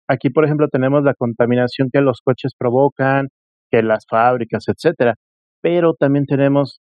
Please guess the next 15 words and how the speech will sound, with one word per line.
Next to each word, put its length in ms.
algo 460
que 100
en 200
astronomía, 540
digamos, 340
que 80
es 160
todavía 300
mucho 280
peor, 260
que 100
es 100
la 140
contaminación 840
lumínica, 580